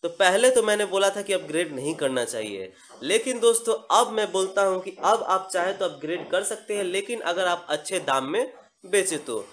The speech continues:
वैसे मैं पहले भी यह बात बता चुका हूं कि अगर आप अच्छे दाम में Redmi Note थ्री को बेचते हैं तो अपग्रेड कर सकते हैं, लेकिन इस बार मैं और भी अच्छे से कहना चाहूँगा और भी कॉन्फिडेंस से कहना चाहूँगा कि हाँ दोस्तों, आप लोग अपग्रेड कर सकते हैं Redmi Note थ्री से Redmi Note फ़ोर पे, अगर आप उसे अच्छे दाम में बेच दें। अब अपग्रेड करने का रीज़न क्या है दोस्तों?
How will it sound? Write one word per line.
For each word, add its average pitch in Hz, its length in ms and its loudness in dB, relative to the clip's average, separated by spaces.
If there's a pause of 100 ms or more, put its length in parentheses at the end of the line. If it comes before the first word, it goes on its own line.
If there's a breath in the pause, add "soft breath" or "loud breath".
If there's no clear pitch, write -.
(160)
वैसे 196 240 4
मैं 214 280 2
पहले 190 340 -2
भी 202 120 -6
यह 190 80 2
बात 170 180 2
बता 160 240 -2
चुका 202 200 -4
हूं 190 80 0
कि 185 60 -6
अगर 175 140 0
आप 165 120 0
अच्छे 170 200 -6
दाम 165 200 0
में 165 80 0
Redmi 151 240 -4
Note 160 160 -6
थ्री 160 120 -8
को 160 120 -6
बेचते 147 260 -4
हैं 160 60 -2
तो 160 80 -2
अपग्रेड 139 260 -6
कर 190 120 0
सकते 196 320 -6
हैं, 190 120 -2 (220 loud breath)
लेकिन 233 240 -2
इस 240 100 0
बार 220 160 4
मैं 214 140 -2
और 226 240 4
भी 220 80 2
अच्छे 220 180 0
से 202 120 -4
कहना 196 220 0
चाहूँगा 190 280 -2
और 208 220 4
भी 214 100 -8
कॉन्फिडेंस 196 480 -2
से 202 80 -6
कहना 175 300 -2
चाहूँगा 160 380 -2 (320 loud breath)
कि 214 140 0
हाँ 202 260 2
दोस्तों, 196 300 -2
आप 180 140 -2
लोग 185 140 -2
अपग्रेड 156 400 -2
कर 196 100 0
सकते 202 300 -4
हैं 185 80 -2
Redmi 170 260 -2
Note 165 160 -4
थ्री 175 120 -4
से 170 100 -4
Redmi 151 280 -4
Note 139 120 -4
फ़ोर 202 280 -6
पे, 196 160 -2 (220 loud breath)
अगर 196 160 0
आप 196 160 2
उसे 190 140 -2
अच्छे 180 200 -2
दाम 156 180 0
में 156 140 -4
बेच 135 140 -4
दें। 135 100 -6
अब 156 160 -4
अपग्रेड 175 400 2
करने 214 240 -2
का 196 120 0
रीज़न 190 320 -4
क्या 185 200 0
है 156 80 2
दोस्तों? 117 340 -8